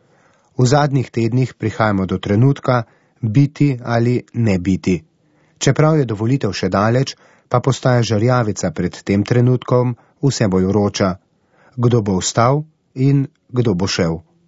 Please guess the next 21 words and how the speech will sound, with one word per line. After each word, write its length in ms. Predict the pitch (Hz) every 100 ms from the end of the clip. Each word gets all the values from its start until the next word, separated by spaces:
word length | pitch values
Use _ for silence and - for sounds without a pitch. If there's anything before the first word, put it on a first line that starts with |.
| _ _ _ _ _ -
Vladne 380 | 117 135 139 143
stranke 480 | - 127 123 - 98
se, 380 | - 113 131 139
izjeme 480 | 95 95 104 92 90 -
ene, 300 | 110 110 120
mogoče 420 | 95 92 92 95
dveh, 360 | 98 127 127 - _ _ _ -
ne 120 | 135
bodo 280 | 131 139 131
aktivno 440 | 113 - 127 123 117
pripravljale 760 | 123 113 120 110 107 104 107
na 160 | 120 120
državnozborske 840 | 117 113 101 95 87 87 87 - 87
volitve. 520 | 95 107 - 98 90 _ _ _ _ _ _ -
Vse 200 | - 151
svoje 260 | - 131
sile 300 | 123 - 131
bodo 220 | 117 110 110
usmerile 480 | - 120 113 110
v 80 | 107
predsedovanje, 800 | 110 113 120 110 120 117 92 80